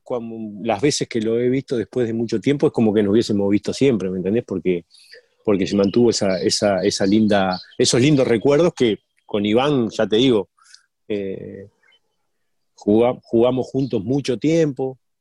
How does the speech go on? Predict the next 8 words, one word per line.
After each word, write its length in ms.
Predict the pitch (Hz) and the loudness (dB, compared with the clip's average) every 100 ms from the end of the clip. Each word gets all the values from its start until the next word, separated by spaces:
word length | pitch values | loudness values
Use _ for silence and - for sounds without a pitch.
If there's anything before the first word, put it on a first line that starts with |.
| - | -16
eh, 680 | 110 101 98 95 92 - - 113 110 _ _ _ _ _ _ _ _ | -14 -10 -10 -10 -12 -12 -16 -18 -20 _ _ _ _ _ _ _ _
eh, 600 | 110 101 - - - - 113 - _ _ _ _ _ - | -10 -8 -8 -10 -12 -14 -18 -20 _ _ _ _ _ -2
comimos, 760 | 113 120 139 123 101 - - _ _ _ _ - | 2 4 4 2 0 -10 -12 _ _ _ _ -2
creo 180 | 131 | 0
que 140 | 120 110 | 2 0
pasamos 400 | 110 - 123 110 | -2 -2 -2 -2
hasta 200 | 104 113 | -2 0
algún, 500 | 104 113 110 101 | 0 -2 -4 -8